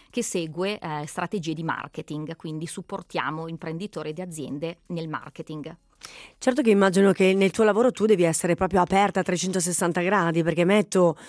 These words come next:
Speaker 2: so, uno vuole organizzare un evento, vuole una performance artistica, devi avere degli agganci.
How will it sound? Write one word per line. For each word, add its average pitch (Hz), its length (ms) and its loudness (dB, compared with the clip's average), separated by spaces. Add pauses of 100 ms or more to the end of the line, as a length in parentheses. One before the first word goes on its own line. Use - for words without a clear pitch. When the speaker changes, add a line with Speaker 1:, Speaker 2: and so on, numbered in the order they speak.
(140)
Speaker 2:
so, 165 360 -2
uno 202 260 4
vuole 180 160 4
organizzare 185 440 4
un 175 100 2
evento, 180 580 4
vuole 175 500 4
una 175 220 2
performance 180 580 2
artistica, 190 640 0
devi 170 240 4
avere 170 260 4
degli 170 220 4
agganci. 180 640 4